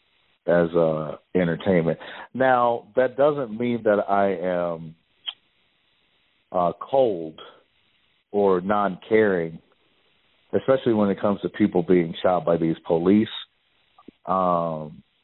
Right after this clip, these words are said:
I think that whatever reaction happens because that's happening is a fair reaction. I give people the example of what we've seen in movies in, in Hollywood through, uh, throughout history since the beginning of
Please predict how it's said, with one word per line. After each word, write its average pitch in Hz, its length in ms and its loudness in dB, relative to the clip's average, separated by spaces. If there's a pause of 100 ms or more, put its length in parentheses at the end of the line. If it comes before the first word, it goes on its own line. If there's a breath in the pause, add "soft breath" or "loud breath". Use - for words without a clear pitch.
(180)
I 143 180 2
think 151 180 -2
that 113 140 4
whatever 101 720 2 (1040)
reaction 98 680 0
happens 87 560 -2 (100)
because 87 400 -2
that's 95 240 2
happening 107 560 0
is 90 140 2 (160)
a 85 180 2
fair 82 360 2
reaction. 80 480 -6 (840 loud breath)
I 107 80 0
give 139 220 4 (120)
people 131 280 0
the 123 160 4
example 104 580 2
of 92 100 -2
what 101 200 2
we've 95 200 -4 (140)
seen 95 400 2
in 90 340 2
movies 95 440 4
in, 87 340 0
in 87 100 0
Hollywood 87 640 0
through, 82 300 0 (200)
uh, 76 300 0 (120)
throughout 87 320 2
history 87 340 0
since 87 160 -2
the - 80 -4
beginning 82 400 0
of - 80 -2